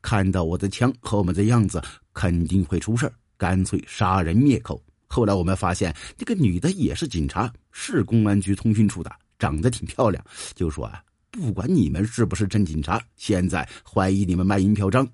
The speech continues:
跟我们去队里接受调查。”随后，我拿出手铐，将男的一只手铐在车上。这个副局长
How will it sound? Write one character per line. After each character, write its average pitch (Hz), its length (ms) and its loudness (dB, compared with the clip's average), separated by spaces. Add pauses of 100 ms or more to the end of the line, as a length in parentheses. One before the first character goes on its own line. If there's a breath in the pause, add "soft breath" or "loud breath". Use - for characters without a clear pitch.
(140)
跟 127 140 2
我 - 20 4
们 110 100 4
去 - 80 -8
队 139 140 6
里 90 140 0
接 135 160 2
受 147 100 2
调 127 140 4
查。” 95 200 -2 (540)
随 101 220 2
后， 98 180 0 (220 loud breath)
我 110 160 4
拿 135 180 2
出 202 120 2
手 98 200 0
铐， - 240 -2 (140)
将 107 180 4
男 98 260 6
的 127 120 2
一 139 100 0
只 117 140 0
手 82 200 -2 (180 loud breath)
铐 98 320 -2
在 73 140 -6
车 147 220 -2
上。 123 180 -2 (340)
这 202 180 2
个 92 100 -2
副 101 200 -2
局 87 120 -2
长 76 220 -2